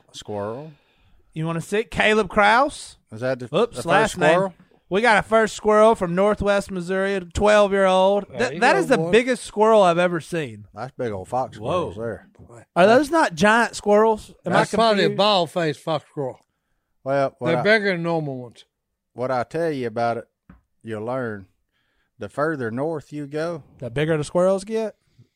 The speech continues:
Speaker 1: all animals.
Speaker 3: Yeah.
Speaker 1: Body size
Speaker 3: Yeah.
Speaker 1: increases
Speaker 3: Yep.
Speaker 1: further you get away from the equator.
Speaker 3: Yep.
Speaker 2: Really?
Speaker 3: Yep.
Speaker 1: Mm-hmm. Called,
Speaker 2: Tell us, Mister Biologist.
Speaker 1: called Bergman's rule, I think, or something like that.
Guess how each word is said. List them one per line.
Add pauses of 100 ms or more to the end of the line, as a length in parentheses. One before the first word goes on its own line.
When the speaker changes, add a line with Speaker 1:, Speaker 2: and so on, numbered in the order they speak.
(280)
Speaker 1:
all
animals. (100)
Speaker 3:
Yeah.
Speaker 1:
Body
size
Speaker 3:
Yeah.
Speaker 1:
increases
Speaker 3:
Yep.
Speaker 1:
further
you
get
away
from
the
equator. (100)
Speaker 3:
Yep.
Speaker 2:
Really?
Speaker 3:
Yep.
Speaker 1:
Mm-hmm. (460)
Called,
Speaker 2:
Tell
us,
Mister
Biologist.
Speaker 1:
called
Bergman's
rule,
I
think,
or
something
like
that.